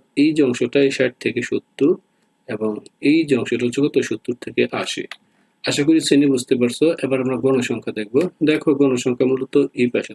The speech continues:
থাকে। তো দেখো, এখানে এক, দুই, তিন, চার, পাঁচ, ছয়, এই, এগুলো হচ্ছে গণসংখ্যা। তাহলে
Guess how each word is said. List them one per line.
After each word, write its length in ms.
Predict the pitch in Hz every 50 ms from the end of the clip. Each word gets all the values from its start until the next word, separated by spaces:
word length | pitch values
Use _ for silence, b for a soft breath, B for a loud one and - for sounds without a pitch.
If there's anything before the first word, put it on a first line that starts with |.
| -
থাকে। 200 | 113 - _ - 98 - _ _ _ _ _ _ _ _
তো 60 | - 160 156 175
দেখো, 180 | 175 170 - 196 180
এখানে 200 | 175 180 170 170 170 - 156 147 143
এক, 100 | 143 143 139 143 139 135 135
দুই, 280 | 135 135 135 135 135 139 139 - -
তিন, 280 | 143 139 135 135 135 131 131 131 -
চার, 360 | 139 131 123 123 123 127 127 127 131 135 - _ _ _ _
পাঁচ, 320 | - 135 123 123 120 120 123 - - -
ছয়, 240 | - 139 127 123 - - 156
এই, 80 | 165 170 160 - - - - - - - - - - - - - _ _ _ - 127
এগুলো 180 | 120 127 127 127
হচ্ছে 140 | 123 - 165 151
গণসংখ্যা। 500 | 151 131 117 107 - 117 104 - - 101 - _ _ _ _ _ _ _ _ -
তাহলে 180 | 170 175 202